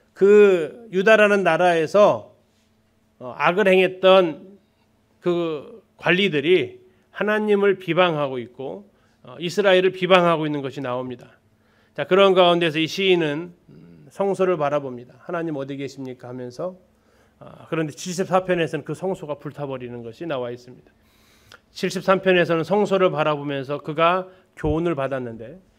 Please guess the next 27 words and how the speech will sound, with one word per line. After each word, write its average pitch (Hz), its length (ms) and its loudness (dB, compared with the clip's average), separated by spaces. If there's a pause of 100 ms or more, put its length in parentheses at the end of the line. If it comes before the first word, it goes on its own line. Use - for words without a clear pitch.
(120)
그 190 140 0
교훈을 185 360 4
받았고 156 440 -2
마지막 151 400 2
의지했던 165 440 -2
그 147 120 -10
성소마저도 170 880 -2 (300)
칠십사 180 540 -8
편에서는, 151 580 -6 (380)
예, 135 40 -20 (240)
불이 151 240 -10
타버립니다. 151 600 -12 (160)
절망하는 143 640 -8
거죠. 127 260 -16 (920)
자, 135 240 -2
그런 208 260 6
가운데서 170 380 4
왜 185 180 8
이러한 202 240 4
일들이 160 300 -2
일어났느냐? 131 680 -6
아, 123 200 -18
하나님이 170 420 -4
심판하셨다라는 143 1120 -8
겁니다. 117 180 -20
그리고 156 260 0
아니면 175 480 0